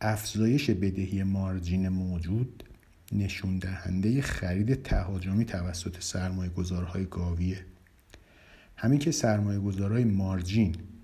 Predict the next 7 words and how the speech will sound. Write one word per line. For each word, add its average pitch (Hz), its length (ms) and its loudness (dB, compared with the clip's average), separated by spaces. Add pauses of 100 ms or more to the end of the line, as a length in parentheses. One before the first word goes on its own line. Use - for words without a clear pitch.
(340)
به 104 100 0
محدودیت 101 760 2
اعتباری 98 600 2
مارجینشون 92 640 0
می‌رسن، 101 720 0 (840)
توانشون 135 760 2
برای 107 240 4